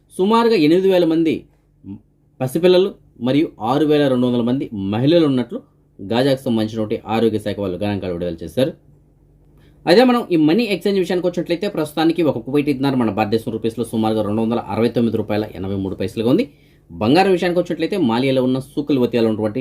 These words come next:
షాప్ నెంబర్ నూట ఇరవై ఒకటిలో ఉన్న ఎఫ్కే జ్యువెలర్స్ వాళ్ళు మనకు అందించిన సమాచారం మేరకు ఇరవై రెండు క్యారెట్ల బంగారం నిన్నటికి వాళ్ళకి ఒక గ్రామ్ పైన సుమారు ఒక రెండు వందల పిల్స్ వరకు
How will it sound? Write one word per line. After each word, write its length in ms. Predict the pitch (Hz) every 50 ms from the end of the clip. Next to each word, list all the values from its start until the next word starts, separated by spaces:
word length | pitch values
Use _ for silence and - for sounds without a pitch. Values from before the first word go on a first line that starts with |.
| 123 -
షాప్ 180 | 117 104 104 107 113
నెంబర్ 200 | 110 113 113 104 98
నూట 140 | 101 104 104 113 98
ఇరవై 180 | 98 101 101 101 101
ఒకటిలో 180 | 92 - 98 92
ఉన్న 120 | 98 107 123 - 98 98 107 110
ఎఫ్కే 200 | 107 - 151 143
జ్యువెలర్స్ 240 | 131 123 117 110 - 117
వాళ్ళు 120 | 107 101 101
మనకు 140 | 95 90 95
అందించిన 280 | 95 98 95 90 87 -
సమాచారం 380 | 90 85 85 87 - 95 92 95 104
మేరకు 220 | 107 123 - 226 240 - - - - - - - - _ - 101 101 143
ఇరవై 180 | 180 226 247 240
రెండు 160 | 233 220 214 214
క్యారెట్ల 280 | 190 180 175 165 175 156 156
బంగారం 260 | 156 170 185 190 156 127
నిన్నటికి 320 | 123 135 135 139 - 151 139
వాళ్ళకి 200 | 131 127 - 135 117
ఒక 40 | 104
గ్రామ్ 160 | 110 113 113 113
పైన 120 | 131 123 123 -
సుమారు 240 | 117 120 123 127 127 117
ఒక 80 | - 107 95
రెండు 140 | 104 113 127 135
వందల 160 | 135 135 127 -
పిల్స్ 180 | 127 123 120 - 123
వరకు 160 | 117 110